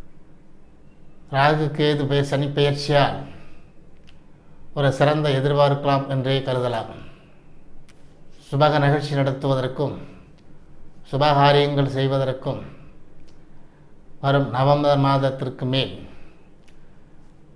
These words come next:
ஒரு சிறந்த காலம் என்றே சொல்லலாம். இந்த சிம்மராசிக்காரர்களுக்கு இதுவரை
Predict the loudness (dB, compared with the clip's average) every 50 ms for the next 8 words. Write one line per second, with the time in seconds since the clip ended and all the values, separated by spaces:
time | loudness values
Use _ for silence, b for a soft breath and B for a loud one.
0 | -20 -20 -18 -8 -4 -2 -2 -2 0 2 2 2 4 4 4 4 4 4 4 4
1 | 2 0 0 -2 -2 0 -2 -2 -2 -2 -4 -2 -2 -2 -2 -2 -4 -4 -8 -12
2 | -14 -16 -18 -18 -20 -20 -20 -20 -20 -20 -20 -20 -20 -20 -20 -20 -20 -20 -20 -20
3 | -20 -20 -20 -18 -18 b b b b b b b b b b b b b b b
4 | b -18 -14 -8 -4 -4 -4 -4 -2 -2 0 2 4 4 4 4 4 2 0 -2
5 | 0 2 4 4 4 2 2 0 -2 -2 -4 -6 -6 -6 -6 -10 -14 B B B
6 | B B B B B B -20 -20 -20 -20 -20 -20 -20 -20 -20 -20 -20 -20 -20 -20
7 | -20 -20 -20 -20 -20 -20 -20 -20 -20 -20 -20 -20 -20 -20 -20 -20 -18 -12 -6 -4
8 | 0 2 4 4 4